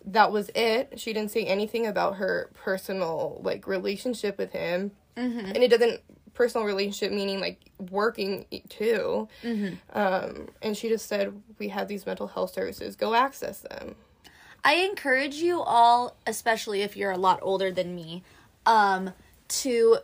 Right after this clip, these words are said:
Speaker 2: go look through your emails from the university and compare them.
Speaker 1: Yeah, because this, like I said, my roommate showed me the email from when the, um, student committed suicide,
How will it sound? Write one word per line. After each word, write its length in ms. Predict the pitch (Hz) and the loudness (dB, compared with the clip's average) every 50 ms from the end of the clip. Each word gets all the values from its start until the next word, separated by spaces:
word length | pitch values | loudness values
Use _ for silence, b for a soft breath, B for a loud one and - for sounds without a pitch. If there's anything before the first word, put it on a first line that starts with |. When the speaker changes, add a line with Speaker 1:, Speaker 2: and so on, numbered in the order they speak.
| - 220 | -2 0
Speaker 2:
go 240 | 220 240 226 233 254 | 4 6 6 6 6
look 520 | 277 302 262 220 208 208 220 262 277 - - | 4 2 -4 -2 0 0 2 0 0 -4 -12
through 520 | - - - 240 214 214 214 214 226 233 | -16 -14 -18 -10 -2 2 4 4 4 4
your 280 | 247 240 220 233 208 196 | 2 2 2 2 2 2
emails 880 | 202 - 190 185 180 185 202 220 233 254 277 302 339 320 - - - - b b b b b b b b b | -2 -6 -8 -8 -6 -4 -2 0 2 4 4 2 2 -2 -4 -8 -10 -12 b b b b b b b b b
from 440 | - - - - 226 220 220 226 | -16 -12 0 4 4 4 4 4
the 100 | 226 233 | -2 -2
university 840 | 226 208 220 220 220 214 180 180 175 185 - - 233 226 254 262 269 - - | -2 -2 -4 -4 -4 -2 -2 -2 -2 -2 -2 -4 -2 -2 0 0 -2 0 2
and 180 | 226 233 220 - | 0 0 0 -2
compare 480 | 233 247 214 190 - - 190 175 151 | -6 -6 -6 -6 -6 -4 -2 -2 -2
them. 320 | 131 110 90 71 85 - - _ _ _ _ _ _ _ _ _ _ _ _ _ _ - | -2 -4 -6 -6 -6 -12 -18 _ _ _ _ _ _ _ _ _ _ _ _ _ _ -16
Speaker 1:
Yeah, 340 | 226 202 247 240 247 240 214 | -4 2 4 6 6 6 6
because 580 | 208 214 220 - - 254 233 226 220 202 202 | 4 0 -6 -4 0 2 2 2 0 -2 -10
this, 460 | - 208 214 247 233 226 226 - - - | -10 0 2 4 4 4 2 -2 -14 0
like 180 | - 240 240 240 | 2 2 4 4
I 100 | 240 240 | 2 0
said, 300 | 233 - - 254 262 269 | 0 0 2 2 2 4
my 460 | 247 226 214 214 214 208 202 214 220 b b b b b b b b _ | 2 2 2 2 0 -2 -4 -8 -10 b b b b b b b b _
roommate 400 | - 233 254 247 247 233 226 208 | -2 0 2 4 6 4 4 2
showed 220 | - - 247 233 | 0 0 0 2
me 80 | 233 220 | 2 0
the 200 | 208 202 - - | -2 -2 -2 -2
email 260 | 214 220 226 226 220 220 | -2 0 0 0 -2 -4
from 140 | - 220 | -4 -6
when 100 | 214 208 | -4 -2
the, 360 | 196 190 190 - 190 - - - - - _ _ _ _ | 0 0 0 0 0 -2 -4 -8 -12 -18 _ _ _ _
um, 220 | 214 214 190 185 | -4 -4 -4 -4
student 380 | - - - 220 214 214 208 214 | -6 -10 -8 -6 -6 -6 -6 -6
committed 300 | - 220 214 196 196 185 | -6 -6 -6 -6 -6 -8
suicide, 640 | - - 233 240 240 233 - 214 208 208 202 196 | -8 -8 -6 -6 -6 -4 -2 0 0 2 0 -2